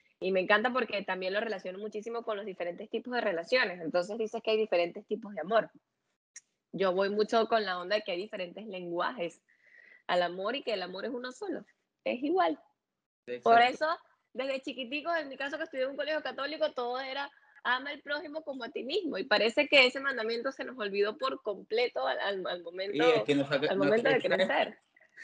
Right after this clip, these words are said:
Speaker 2: Tina, nos enseñaron, nos enseñaron a amar,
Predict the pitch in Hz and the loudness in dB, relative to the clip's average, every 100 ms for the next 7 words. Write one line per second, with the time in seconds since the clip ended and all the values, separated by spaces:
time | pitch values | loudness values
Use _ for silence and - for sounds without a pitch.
0 | - - 190 156 151 151 156 165 190 185 | -12 -2 2 2 2 -2 -4 -2 2 0
1 | 156 156 156 156 165 180 196 170 160 180 | 0 -4 -4 -2 -2 0 -2 0 -2 2
2 | 185 | 2